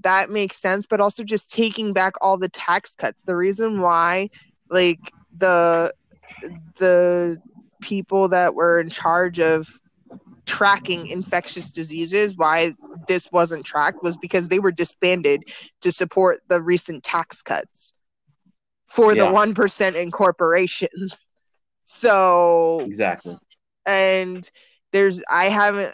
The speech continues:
Speaker 1: I haven't heard anything from Biden's camp saying that he's gonna repeal that at all. Um,
Speaker 2: No, you'll never hear that.
Speaker 1: Yeah,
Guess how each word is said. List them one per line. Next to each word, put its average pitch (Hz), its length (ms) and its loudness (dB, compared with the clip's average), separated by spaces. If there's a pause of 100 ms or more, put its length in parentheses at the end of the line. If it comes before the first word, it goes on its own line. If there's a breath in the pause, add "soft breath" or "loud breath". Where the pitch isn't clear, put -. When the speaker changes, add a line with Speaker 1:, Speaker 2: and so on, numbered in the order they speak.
(140)
Speaker 1:
I 175 120 0
haven't 196 240 -2
heard 190 280 -2
anything 185 480 -6
from 175 220 -2
Biden's 165 440 0
camp 165 380 -4
saying 165 400 -4
that 160 240 -2
he's 170 220 -10
gonna 165 240 0
repeal 156 560 0
that 135 260 0 (140)
at 160 180 2
all. 156 400 -2 (920)
Um, 156 520 0
Speaker 2:
No, 98 240 -2 (220)
you'll 139 280 -4
never 208 280 0
hear 110 200 -2
that. 85 220 -6
Speaker 1:
Yeah, 302 240 2